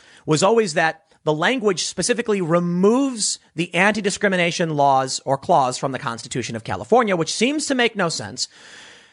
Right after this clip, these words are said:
Because if they wanted affirmative action, they could just say, they could, we could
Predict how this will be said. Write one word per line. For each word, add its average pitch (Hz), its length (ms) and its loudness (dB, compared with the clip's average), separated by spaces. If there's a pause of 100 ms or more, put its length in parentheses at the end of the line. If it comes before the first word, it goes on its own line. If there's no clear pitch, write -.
(100)
Because 220 180 4
if 285 100 2
they 269 100 4
wanted 247 400 2
affirmative 226 360 0
action, 208 320 2
they 180 80 -2
could 175 220 -2
just 180 260 0
say, 170 520 0 (320)
they 165 80 0
could, 175 120 -6
we 180 120 2
could 185 180 -4